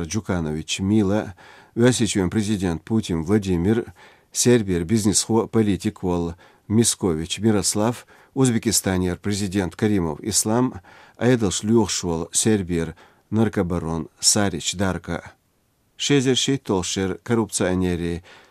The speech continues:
Çeýoz wagtyna Malbalieç Ýewropera, ýok eç Azira paçhalkyş tidmi ýaç.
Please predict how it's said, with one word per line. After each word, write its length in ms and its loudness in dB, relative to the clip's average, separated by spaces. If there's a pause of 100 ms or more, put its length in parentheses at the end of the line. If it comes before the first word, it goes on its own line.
Çeýoz 440 2
wagtyna 600 -2 (220)
Malbalieç 800 -2
Ýewropera, 720 0 (380)
ýok 280 0
eç 140 -4
Azira 520 0
paçhalkyş 540 -6
tidmi 340 -4
ýaç. 440 -8